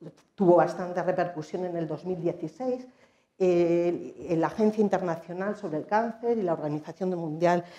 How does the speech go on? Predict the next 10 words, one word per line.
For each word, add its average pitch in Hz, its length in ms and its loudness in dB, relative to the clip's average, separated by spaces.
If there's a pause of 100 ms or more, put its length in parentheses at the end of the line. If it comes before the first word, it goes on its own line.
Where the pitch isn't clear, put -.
(160)
de 165 140 8
la 160 100 8
Salud 190 480 6 (320)
hizo - 140 -4
una 180 160 2
nueva 226 340 2
clasificación 175 800 -4
de 196 80 4
los 165 140 -6
carcinógenos 226 960 2